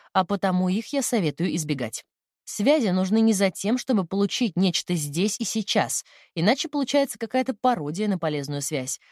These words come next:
которая, кстати, отпугивает тех, кому дай только повод вообще ни с кем не знакомиться.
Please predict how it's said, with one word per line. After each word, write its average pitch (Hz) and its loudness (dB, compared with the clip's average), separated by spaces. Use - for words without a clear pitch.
которая, 247 0
кстати, - -4
отпугивает 151 -4
тех, 202 -2
кому 202 4
дай 185 2
только 214 -4
повод 190 -2
вообще 175 -2
ни 202 0
с - -6
кем 151 -4
не 151 -2
знакомиться. 131 -6